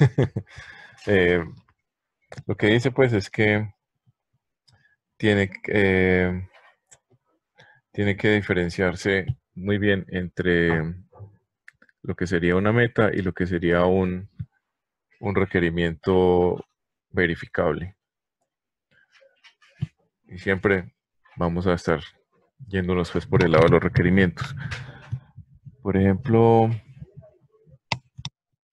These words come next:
una, un requerimiento no verificable podría ser todas las pantallas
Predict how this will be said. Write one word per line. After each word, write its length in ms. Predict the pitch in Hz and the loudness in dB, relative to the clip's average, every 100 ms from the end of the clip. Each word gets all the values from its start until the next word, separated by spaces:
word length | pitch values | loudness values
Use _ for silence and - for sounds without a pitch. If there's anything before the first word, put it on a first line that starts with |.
| _ _ _ _ _ _ _ _ _ _ | _ _ _ _ _ _ _ _ _ _
una, 1000 | 98 101 104 104 104 104 101 101 98 104 - _ _ _ 185 _ _ _ _ _ _ _ _ _ _ _ | 0 2 4 4 4 2 2 2 0 -4 -12 _ _ _ _ _ _ _ _ _ _ _ _ _ _ _
un 120 | 95 | -8
requerimiento 560 | 90 95 101 92 85 104 | -6 -2 -2 0 -4 -4
no 120 | 104 | -2
verificable 720 | 101 95 98 - 92 92 107 _ _ _ _ _ _ _ _ | -2 -2 -4 -2 -2 -2 -8 _ _ _ _ _ _ _ _
podría 320 | - 95 95 95 | -6 0 0 2
ser 280 | 95 80 | 0 -2
todas 220 | - 107 113 | -2 2 2
las 160 | 104 | 0
pantallas 760 | - 90 101 92 104 101 - | -4 -4 0 0 0 -4 -6